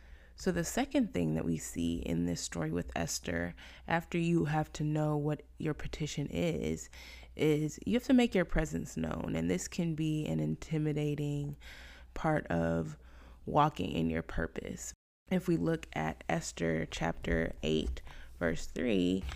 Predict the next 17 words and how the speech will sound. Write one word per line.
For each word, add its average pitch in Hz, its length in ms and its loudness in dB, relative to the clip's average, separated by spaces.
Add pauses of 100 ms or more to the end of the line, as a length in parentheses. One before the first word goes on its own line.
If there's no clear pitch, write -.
(240)
and 156 160 2
a 160 40 2
little 160 200 4
bit 156 160 0
of 143 100 -2
background 156 480 0
of 151 100 -2
what 160 140 0
happens 151 400 -2
between 156 300 -2
Esther 160 340 0
five 151 420 2
and 151 180 0
Esther - 460 -2
eight 76 320 2
is - 200 -2
that - 380 -2